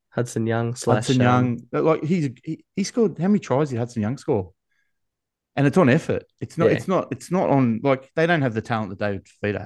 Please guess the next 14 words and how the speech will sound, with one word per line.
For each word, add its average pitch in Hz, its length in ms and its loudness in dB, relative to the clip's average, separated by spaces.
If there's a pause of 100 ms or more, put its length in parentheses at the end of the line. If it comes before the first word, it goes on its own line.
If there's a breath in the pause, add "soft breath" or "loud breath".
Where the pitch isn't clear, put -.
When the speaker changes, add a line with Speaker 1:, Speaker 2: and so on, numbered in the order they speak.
Speaker 2:
has. - 160 -16 (2000 soft breath)
Speaker 1:
Mal 165 160 6
Meninga 139 600 6 (460)
th-, 120 140 -6 (180)
yesterday 120 640 2
said 110 300 0
that 107 280 0 (640)
the 123 80 0
ha-, 123 420 0
he, 127 160 0
so 127 140 2
he's 120 260 0 (220)
publicly 160 400 0
blamed 117 500 -2